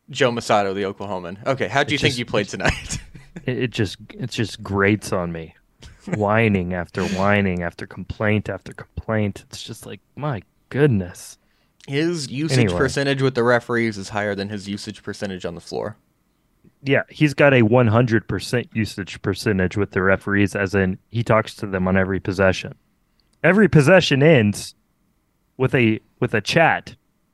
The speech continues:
Speaker 2: to the referees.
Speaker 1: I would like to have Luka mic'd up for that just so we, I don't even wanna read it. I just want the long transcript of everything he has said.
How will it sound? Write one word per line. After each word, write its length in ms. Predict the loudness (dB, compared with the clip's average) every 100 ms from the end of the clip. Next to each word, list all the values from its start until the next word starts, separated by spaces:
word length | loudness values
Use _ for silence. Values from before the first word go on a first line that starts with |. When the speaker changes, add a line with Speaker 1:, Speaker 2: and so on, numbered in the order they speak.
| _ _ _ _ -10
Speaker 2:
to 100 | -2
the 120 | 2
referees. 640 | 2 2 0 -2 -4 -10 -18 _ _ _ _ _ _ _ _
Speaker 1:
I 140 | 0 2
would 160 | 2
like 320 | 2 0 -2 -8
to 180 | -6
have 180 | -4 -4
Luka 320 | -4 -6 -6
mic'd 340 | -4 -4 -4 -2
up 160 | -4
for 100 | -4 -4
that 200 | -4 -4
just 280 | -4 -4
so 260 | -4 -2 -2
we, 240 | -2 -6 -4
I 60 |
don't 200 | -2 -2
even 140 | -4 -6
wanna 160 | -8
read 280 | -8 -4 -2
it. 80 | -2
I 80 | -4
just 160 | -6
want 160 | -10 -8
the 80 | -10
long 400 | -4 -2 -2 -6
transcript 840 | -10 -8 -6 -6 -8 -10 -10 -8
of 140 | -10 -6
everything 440 | -6 -4 -6 -8
he 120 | -8
has 100 | -8
said. 440 | -8 -6 -6 -6